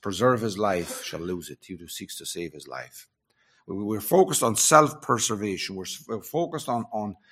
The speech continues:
on our, our holding our pride and our ego in place. And we don't want that to, to be, to be, um, messed with. So we are quick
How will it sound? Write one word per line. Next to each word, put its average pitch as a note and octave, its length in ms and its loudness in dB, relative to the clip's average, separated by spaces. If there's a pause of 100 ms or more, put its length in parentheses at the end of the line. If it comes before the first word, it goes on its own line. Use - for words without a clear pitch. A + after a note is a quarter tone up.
(160)
on G#2+ 480 0
our, G2+ 460 2
our F2+ 180 -6 (200)
holding C#3 340 4
our G#2+ 100 2
pride A#2+ 380 6
and G#2+ 100 0
our G2+ 160 0
ego G#2+ 520 2
in F#2+ 80 -4
place. G#2 480 0
And F2 140 -4
we F#2 100 -2
don't A#2+ 180 4
want A#2 300 4
that A2 240 2
to, F#2 160 -8 (100)
to G2+ 80 -8
be, F#2+ 360 -2 (520)
to G#2 100 0
be, G#2 340 4 (1160)
um, E2 580 -6 (760)
messed C3 360 6
with. G#2 360 0 (960)
So A3 220 12
we G#3+ 120 12
are F3+ 160 10
quick - 480 4